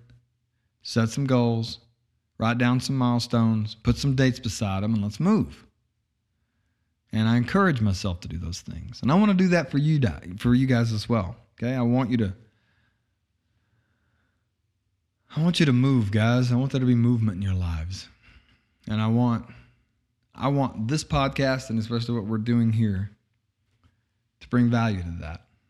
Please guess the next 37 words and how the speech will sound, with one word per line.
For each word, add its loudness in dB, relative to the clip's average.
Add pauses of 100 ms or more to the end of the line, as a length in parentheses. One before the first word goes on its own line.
I -6
wanna 2
be 2
an 2
encouragement 0
to -8
you -2 (220)
in -8
case -2
you're -2
not 0
getting 0
encouragement -2
from -4
anybody 2
else. -8 (960)
I -4
want 0
you 0
to 2
hear 2
my 2
voice. 0 (360)
I -6
believe 2
in 2
you. 0 (600)
I -2
believe 4
you 4
can 0
do 2
this. -8 (760)
So 0
whatever 2
it 4
is, -2